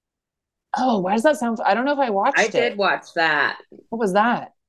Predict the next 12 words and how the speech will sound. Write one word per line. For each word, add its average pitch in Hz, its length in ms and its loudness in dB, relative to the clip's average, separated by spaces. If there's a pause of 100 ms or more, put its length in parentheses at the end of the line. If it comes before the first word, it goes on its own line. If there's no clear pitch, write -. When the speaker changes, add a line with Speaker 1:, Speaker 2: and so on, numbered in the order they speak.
(340)
Speaker 2:
They 247 120 0
were 277 180 0
all 285 560 0
in, 262 560 0 (400)
like, 196 420 0 (160)
different 175 240 0 (260)
Speaker 1:
circle? 359 220 2
Speaker 2:
apartments. 320 1040 -4 (480)
Speaker 1:
Mm-hmm. 165 280 0
Speaker 2:
They 233 80 0
were 233 200 0
all, 254 760 -2